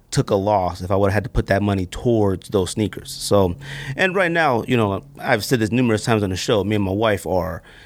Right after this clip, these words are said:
are currently on strict budget. You know, I'm finally on board with it. Typically, I might be the most awful person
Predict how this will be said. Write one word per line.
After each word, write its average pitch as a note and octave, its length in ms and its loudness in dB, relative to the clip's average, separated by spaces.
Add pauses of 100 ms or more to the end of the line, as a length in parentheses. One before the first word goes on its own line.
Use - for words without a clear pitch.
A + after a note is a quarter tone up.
(240)
are E2+ 180 -4
currently G2 800 0 (320)
on F2+ 100 -6
strict - 480 -4
budget. G2 440 -2
You F#2+ 200 -6
know, F#2 80 -2
I'm F#2 140 -4
finally B2+ 420 0
on A2 200 2
board B2 260 2
with B2+ 160 0
it. B2 200 -4
Typically, A3+ 840 -2 (640)
I B3 80 2
might D4+ 160 2
be G#3 80 2
the D3+ 80 2
most A#2 200 0 (120)
awful C3 300 0
person - 420 -2